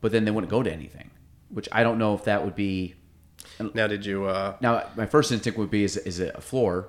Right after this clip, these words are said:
Speaker 1: outlet where it's like a lamp would need to be plugged in, but there was nothing, like, I tested everything and there was nothing.
Speaker 2: Did you plug a lamp into it?
Speaker 1: Yeah, I put stuff in that would actually flip on.
Speaker 2: Did you put a new receptacle in?
Speaker 1: I don't, uh, well, yeah, that's
Speaker 2: Okay,
Speaker 1: well,
Speaker 2: so
Speaker 1: no, the receptacle, yes, the bottom row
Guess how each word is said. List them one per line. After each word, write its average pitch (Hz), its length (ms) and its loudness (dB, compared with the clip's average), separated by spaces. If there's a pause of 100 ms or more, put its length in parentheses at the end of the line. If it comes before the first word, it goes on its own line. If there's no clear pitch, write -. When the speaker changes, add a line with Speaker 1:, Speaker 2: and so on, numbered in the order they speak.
(100)
Speaker 1:
outlet 92 440 0
where 98 160 0
it's - 160 -6
like 90 220 -6
a 90 40 -8
lamp 104 260 0
would 101 80 -4
need 92 100 -2
to 85 60 -10
be 90 60 -8
plugged 85 300 -4
in, 82 280 -8 (100)
but - 120 -6
there 101 80 0
was 92 160 -4
nothing, 101 340 0
like, 82 300 -6
I 101 100 -4
tested 101 400 -8
everything 90 320 -4
and 82 60 -6
there 76 40 -10
was 87 120 -14
nothing. 82 300 -12 (680)
Speaker 2:
Did 107 120 -14
you 95 80 -14
plug 101 220 -4
a 110 40 -6
lamp 113 220 -4
into 127 220 -8
it? - 100 -8 (480)
Speaker 1:
Yeah, 87 280 0
I 98 80 -4
put 110 140 -2
stuff - 220 2
in 107 80 4
that 92 120 2
would 98 100 4
actually 95 240 0
flip - 220 -6
on. 92 220 -2 (160)
Speaker 2:
Did 110 120 -8
you 101 60 -8
put 107 140 -2
a 101 40 0
new 101 120 -2
receptacle 110 520 -6
in? 131 120 -8 (360)
Speaker 1:
I 107 60 -2
don't, 92 120 -4 (340)
uh, 101 540 6 (260)
well, 135 100 4
yeah, 117 240 4
that's - 360 -8
Speaker 2:
Okay, 98 220 -8
Speaker 1:
well, 147 140 10
Speaker 2:
so 151 40 8
Speaker 1:
no, 147 120 8
the 120 120 6
receptacle, 110 800 2
yes, 98 280 -2
the 101 80 -2
bottom 104 320 6
row 95 260 2